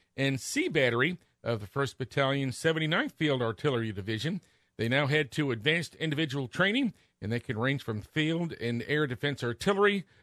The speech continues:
to medical and other specialized areas. Here's what we're talking about this weekend. Zach Bowles and Alicia Hahn with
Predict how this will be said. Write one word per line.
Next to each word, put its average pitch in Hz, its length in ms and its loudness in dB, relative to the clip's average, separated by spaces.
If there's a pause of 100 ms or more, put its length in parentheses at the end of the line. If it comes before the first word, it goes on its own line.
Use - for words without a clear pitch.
to 95 100 -6
medical 143 400 2
and 135 100 0
other 131 220 0
specialized 110 680 -2
areas. 196 520 -4 (1700)
Here's 220 180 0
what 208 140 4
we're 180 80 2
talking 208 440 2
about 165 280 2
this 147 180 -2
weekend. 190 500 0
Zach 165 440 2
Bowles 175 500 4
and 156 260 -4
Alicia 156 420 0
Hahn 131 600 0
with 120 220 -2